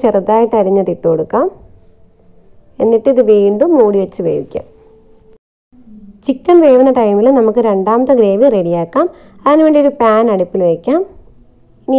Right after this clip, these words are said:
ഇതിലേക്ക് കുറച്ച് sunflower oil ഒഴിച്ചു കൊടുക്കാം. ഓയിൽ ചൂടായതിന് ശേഷം കാൽ teaspoon ജീരകം ഇട്ട് കൊടുക്കാം. ഇനി ഇതിലേക്ക് അര teaspoon ജിഞ്ചർ garlic paste ഇട്ട് കൊടുക്കാം.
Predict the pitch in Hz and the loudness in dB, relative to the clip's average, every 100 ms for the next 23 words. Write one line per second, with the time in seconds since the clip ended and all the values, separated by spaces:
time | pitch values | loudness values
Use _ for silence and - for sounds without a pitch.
0 | 240 214 202 196 - 392 - - _ _ | 2 0 -2 -4 -4 -6 -8 -20 _ _
1 | - 214 202 - 320 277 220 220 233 233 | -6 -4 -4 -6 -4 -2 0 0 -2 0
2 | 233 196 190 175 160 175 165 160 240 359 | 0 -2 -2 -4 -6 -8 -8 -4 -2 -4
3 | - - - - - _ _ _ _ - | -6 -20 -20 -20 -20 _ _ _ _ -16
4 | - 262 311 311 262 240 233 254 254 208 | -2 0 2 0 0 2 2 2 0 -4
5 | 202 - 339 - - _ _ _ - 466 | -4 -4 -4 -4 -12 _ _ _ -4 0
6 | 240 254 220 208 - 285 392 311 214 220 | 0 0 0 -2 -4 -2 0 -2 -2 -2
7 | 220 220 214 - 160 156 - 247 370 - | 0 0 0 -2 -6 -6 -6 -4 -4 -8
8 | - - _ - - _ _ _ _ - | -20 -20 _ -20 -20 _ _ _ _ -16
9 | - 285 311 226 226 220 214 208 330 440 | -4 0 2 0 2 2 2 -2 -6 -8
10 | - - 233 233 247 233 220 - 339 285 | -16 -4 0 0 0 -2 -2 -2 -2 0
11 | 220 214 220 220 220 220 208 202 196 202 | 0 0 -2 -2 -2 -2 -4 -6 -4 -6
12 | 196 180 175 170 254 | -6 -4 -4 -4 -4